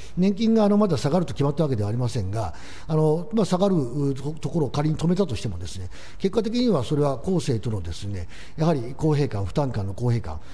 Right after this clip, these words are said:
みたいなものに関わってまいりますので、あの、なかなか委員からのご提案、あの、これは一般論として年金が下がったものを止めるというわけにはいきませんし、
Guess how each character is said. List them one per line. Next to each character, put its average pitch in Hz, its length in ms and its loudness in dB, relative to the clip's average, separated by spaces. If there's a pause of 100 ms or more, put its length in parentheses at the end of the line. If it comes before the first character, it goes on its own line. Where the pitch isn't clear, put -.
(100)
み 170 100 -2
た 156 80 2
い - 20 0
な 120 80 2
も 117 100 2
の 123 60 2
に 101 200 0
関 - 160 -8 (100)
わ 175 40 2
っ 180 40 -6
て 185 120 -2
ま 175 160 0
い 170 40 0
り 175 80 0
ま 170 120 0
す 107 120 -6
の 95 120 -4
で、 101 160 -2 (300)
あ 156 80 -2
の、 160 220 2 (140)
な 190 120 2
か 196 100 2
な 196 80 2
か - 440 0 (440)
委 165 60 4
員 156 100 2
か 127 100 0
ら 117 80 -2
の 110 80 -2
ご 104 140 -2
提 120 220 2
案、 104 140 -4 (360)
あ 139 100 -2
の、 135 80 0
こ 165 120 0
れ 165 60 6
は 165 60 0
一 165 200 2
般 254 240 4
論 143 160 4
と 113 80 0
し - 100 -2
て 160 260 4 (320)
年 165 200 6
金 156 240 4
が 151 340 2 (100)
下 151 140 0
が 151 100 4
っ 151 100 -4
た 127 120 0
も 135 120 2
の 254 140 4
を 202 60 2
止 131 120 -2
め 127 100 4
る 117 120 2
と - 180 -8 (220)
い 143 80 0
う 143 80 4
わ 143 100 4
け 120 80 -4
に 120 100 0
は 104 80 0
い 107 80 -2
き 151 140 -2
ま 151 120 2
せ - 140 0
ん 101 120 0
し、 101 280 -2